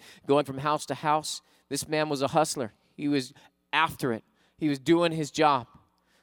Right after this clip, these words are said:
Verse thirty-five, "I've shown you in every way by laboring like this that you must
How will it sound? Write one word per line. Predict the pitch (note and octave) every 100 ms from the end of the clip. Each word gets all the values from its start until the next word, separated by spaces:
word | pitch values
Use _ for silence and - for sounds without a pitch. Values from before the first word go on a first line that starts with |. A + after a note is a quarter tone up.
| -
Verse | F3
thirty-five, | - F3 F#3+ F3
"I've | F3 E3+
shown | - B3 B3
you |
in | G#3+
every | A3 B3+
way | A#3+ B3 G3 D3 _ _ _
by | F#3+
laboring | G3 G#3+ B3 B3 A3
like | F#3 D#3+
this | C#3+ B2+
that | E3
you | E3+ F3
must | F3 G3 A#3 B3+ -